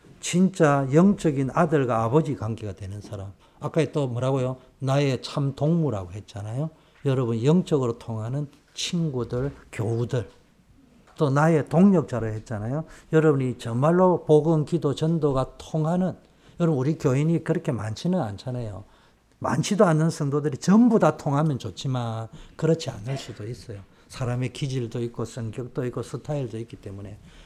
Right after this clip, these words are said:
그러나 두세 사람은 통할 수 있잖아요. 그런 분들이 끼리끼리 모여가지고 자기 패거리를 만들어라는 것이 아니고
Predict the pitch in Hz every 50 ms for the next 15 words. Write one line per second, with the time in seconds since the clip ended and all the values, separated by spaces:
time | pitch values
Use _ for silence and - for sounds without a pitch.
0 | - _ - 185 226 220 185 160 143 127 110 - - - - - _ - 123 120
1 | - - 185 185 - 202 214 220 220 196 165 - - - 131 123 135 156 - -
2 | - 104 107 _ - 95 92 - - - - - - _ _ _ _ _ - 147
3 | - - 202 202 220 190 175 165 151 143 156 139 - - - - _ _ _ -
4 | 208 240 233 226 175 - - 180 156 156 139 127 123 127 143 156 151 139 131 117
5 | 123 117 - 127 156 165 170 - - - 156 165 214 214 226 165 156 131 117 110
6 | 104 110 107 135 131 131 120 110 104 104 104 - - 107 101 110 107 110 101